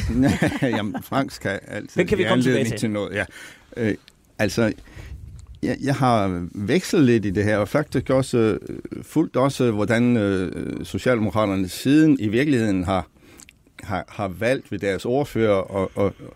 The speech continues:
Speaker 1: at dæmpe den en smule. For det, og jeg hørte en hel P et-debat om, hvor han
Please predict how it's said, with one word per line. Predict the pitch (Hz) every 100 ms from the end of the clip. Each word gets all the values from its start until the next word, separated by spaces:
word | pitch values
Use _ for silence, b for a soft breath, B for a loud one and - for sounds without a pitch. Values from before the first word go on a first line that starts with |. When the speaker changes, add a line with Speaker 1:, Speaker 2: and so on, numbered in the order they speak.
| B B B B
Speaker 1:
at | 98 -
dæmpe | 147 190 117
den | 107
en | 98
smule. | 90 104 104 104
For | -
det, | 95 82
og | 98 - -
jeg | 123
hørte | 120 139
en | 131
hel | 120 135
P | 131
et-debat | 117 143 - 127 107 107
om, | 101 -
hvor | 110 98
han | 98 95 -